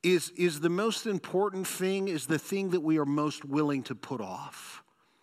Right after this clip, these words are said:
Time with our spouse, time with our, "Oh, we've got lots of time.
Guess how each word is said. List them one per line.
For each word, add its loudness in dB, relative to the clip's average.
Time 4
with 0
our 2
spouse, 2
time 2
with 2
our, 0
"Oh, 8
we've 4
got 4
lots 2
of -6
time. -4